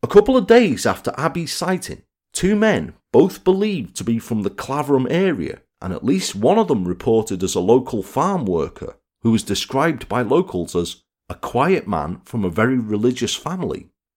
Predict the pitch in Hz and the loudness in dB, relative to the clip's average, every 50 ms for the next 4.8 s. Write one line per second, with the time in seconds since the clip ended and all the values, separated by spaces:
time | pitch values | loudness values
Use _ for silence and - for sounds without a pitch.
0 | _ _ - 107 113 113 110 107 151 202 214 - - - - 135 - 90 95 92 | _ _ 0 4 4 4 4 4 2 0 0 -2 -2 -2 0 0 2 2 0 -2
1 | - - - 87 - - - 147 170 - - 139 101 98 98 92 87 - 123 139 | -2 -4 -4 -4 -4 -2 0 -2 -2 0 0 -2 0 0 0 0 0 0 0 0
2 | 165 - - 208 196 - 190 143 117 - - 104 82 71 - - 80 76 - - | 0 0 -4 -4 -4 -2 -2 -2 -2 -2 -2 -4 -4 -4 -6 -8 -8 -8 -10 -8
3 | - 98 92 - - 98 107 156 190 196 - - - - 104 87 90 95 87 98 | -8 -8 -6 -4 -4 -2 0 0 -2 -2 -4 -6 -4 -4 -2 0 0 0 0 0
4 | 95 90 - - - 120 85 71 - _ _ - - - - _ | 0 -2 -2 0 0 0 0 0 -2 _ _ -12 -12 -12 -12 _